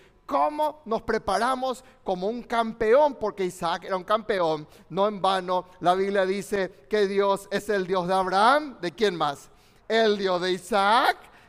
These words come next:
y el Dios de Jacob, ¿verdad? Isaac es un campeón y él tiene mucho para enseñarnos. ¿Qué es lo que tenemos que hacer para prepararnos?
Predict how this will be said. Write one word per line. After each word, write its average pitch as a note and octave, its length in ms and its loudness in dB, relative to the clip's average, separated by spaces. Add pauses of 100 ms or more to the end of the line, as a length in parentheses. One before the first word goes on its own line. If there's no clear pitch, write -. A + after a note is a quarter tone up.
(100)
y G3+ 100 2
el F#3+ 180 2
Dios F#3 280 2
de C#4+ 380 0 (760)
Jacob, E3+ 460 -12 (1120)
¿verdad? C3+ 400 -6 (200)
Isaac C#3+ 360 -6
es F3 60 -4
un G#3+ 100 -6
campeón B3+ 680 -2 (220)
y E3 80 -4
él E3+ 100 -4
tiene D#3+ 200 -6
mucho D#3 340 -6
para C#3+ 180 -4
enseñarnos. A#2+ 760 -10 (240)
¿Qué D#4+ 260 -4
es C4+ 160 -4
lo F#3 180 -4
que F3+ 120 -8
tenemos E3 420 -8
que - 80 -6
hacer D3 380 -6 (240)
para D3+ 260 -2
prepararnos? B2+ 800 -4